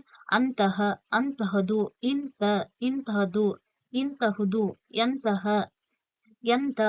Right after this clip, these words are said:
ಅಂಥವನು, ಇಂಥವನು ಇವೆಲ್ಲವುಗಳು ಸಹಿತ ಯಾವುದಕ್ಕೆ ಬರ್ತಾವ ಹಂಗಂದ್ರ ಪ್ರಕಾರವಾಚಕ. ವಸ್ತುಗಳ ಸ್ಥಿತಿ ಮತ್ತು ರೀತಿಯನ್ನು ತಿಳಿಸುವ ಪದಗಳು ಪ್ರಕಾರವಾಚಕ ಆದ್ರ ವಸ್ತುವಿನ ಅಳತೆ ಗಾತ್ರವನ್ನು ಹೇಳುವ ಪದಗಳು ಯಾವ, ಯಾವಾಗ್ತವ?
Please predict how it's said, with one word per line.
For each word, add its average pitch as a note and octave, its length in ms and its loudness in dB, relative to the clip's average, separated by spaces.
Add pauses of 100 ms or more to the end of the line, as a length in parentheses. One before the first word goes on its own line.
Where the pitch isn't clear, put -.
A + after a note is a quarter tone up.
(180)
ಅಂಥವನು, G#3+ 840 0
ಇಂಥವನು G#3+ 600 0
ಇವೆಲ್ಲವುಗಳು B3 880 0
ಸಹಿತ A3 360 -6
ಯಾವುದಕ್ಕೆ G#3 440 -4
ಬರ್ತಾವ G3+ 340 -6
ಹಂಗಂದ್ರ G3+ 320 -2 (420)
ಪ್ರಕಾರವಾಚಕ. G3 1080 0
ವಸ್ತುಗಳ C4+ 720 -2
ಸ್ಥಿತಿ C4+ 480 -6
ಮತ್ತು D4 380 -8
ರೀತಿಯನ್ನು B3+ 460 0
ತಿಳಿಸುವ B3 380 -4
ಪದಗಳು B3+ 480 0 (280)
ಪ್ರಕಾರವಾಚಕ A#3+ 880 0
ಆದ್ರ F3+ 220 -4 (480)
ವಸ್ತುವಿನ C4+ 480 -2 (100)
ಅಳತೆ B3+ 340 0
ಗಾತ್ರವನ್ನು B3 560 -2
ಹೇಳುವ A3 300 0
ಪದಗಳು G#3 380 -2
ಯಾವ, G3+ 140 -2 (200)
ಯಾವಾಗ್ತವ? G#3 540 -2